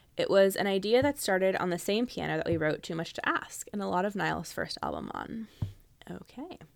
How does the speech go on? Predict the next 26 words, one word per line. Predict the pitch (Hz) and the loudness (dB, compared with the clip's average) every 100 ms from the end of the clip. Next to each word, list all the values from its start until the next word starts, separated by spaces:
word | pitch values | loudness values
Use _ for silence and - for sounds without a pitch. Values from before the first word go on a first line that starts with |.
| _ _ - - - - _ | _ _ -20 -20 -20 -20 _
The | - | 0
minute | 240 277 | 2 4
we | 262 | 2
started | 302 247 226 233 | 2 4 4 0
Put | - - | -2 -2
a | |
Little | 233 247 247 | 2 2 4
Love | 180 | 2
on | 180 170 | 0 -4
Me, | 175 170 - _ _ - | -4 -6 -8 _ _ -2
uh, | 185 170 165 165 - _ | 2 2 2 0 -6 _
it | 202 185 | 2 4
really | 202 233 | 4 4
did | 226 214 | 2 -2
feel | - 180 | 0 2
like | 180 175 | 4 2
it | - | 0
was | 175 | -4
a | 180 | -4
sister | 185 - 190 | -8 -6 -6
song | 165 160 | -4 -4
to | 175 | -4
Too | - | -6
Much | 160 - | -8 -8
to | - - | -6 -6
Ask. | - - - | -6 -12 -14